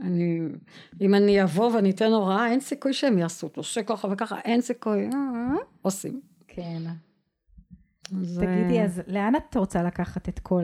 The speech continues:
Speaker 2: ה-, אה, האסטרטגיה החדשה הזאת, ופתאום הגילוי הזה, או לא גילוי, אה, פתאום אספת את כל מה שאת חוקרת כל כך הרבה שנים, ו-, ורואה, ו-, ו-, ו-, ומתעמקת,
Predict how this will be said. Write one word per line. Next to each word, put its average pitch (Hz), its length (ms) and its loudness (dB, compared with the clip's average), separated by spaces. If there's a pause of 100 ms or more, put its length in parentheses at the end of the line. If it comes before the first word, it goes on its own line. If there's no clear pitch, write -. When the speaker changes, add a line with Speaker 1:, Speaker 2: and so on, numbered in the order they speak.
Speaker 2:
ה-, 165 720 -2 (180)
אה, 208 40 -8 (640)
האסטרטגיה 165 600 -4
החדשה 165 560 -4
הזאת, 165 300 -4
ופתאום 175 420 -2
הגילוי 185 640 2
הזה, 170 360 -2
או 175 420 0
לא 208 100 4
גילוי, 294 540 2
אה, 190 160 0
פתאום 247 320 6
אספת 262 480 2
את - 100 -6
כל 277 840 4 (480)
מה 233 140 2
שאת 262 280 -2
חוקרת 240 540 0
כל - 120 -12
כך 240 200 -4
הרבה 214 200 -2
שנים, 208 680 -2 (400)
ו-, 175 180 0 (320)
ורואה, 208 720 2
ו-, 196 160 -4
ו-, 190 120 -6
ו-, 190 160 -4
ומתעמקת, 208 1080 0